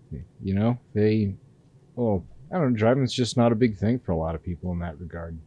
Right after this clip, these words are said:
you know? An hour to get there, it just means you just gotta get up a little early, and then,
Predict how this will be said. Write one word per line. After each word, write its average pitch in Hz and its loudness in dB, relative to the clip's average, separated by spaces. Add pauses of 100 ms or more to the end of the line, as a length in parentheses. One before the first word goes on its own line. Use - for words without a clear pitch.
you 85 -14
know? 90 -12 (180)
An 101 -10
hour 107 -4 (580)
to - 0
get 135 4
there, 120 2 (180)
it 95 -4
just - -2
means 107 4
you 98 -2
just 95 -4
gotta 104 4
get 98 4
up 110 2
a - 2
little 92 4
early, 101 2
and 98 2
then, 95 2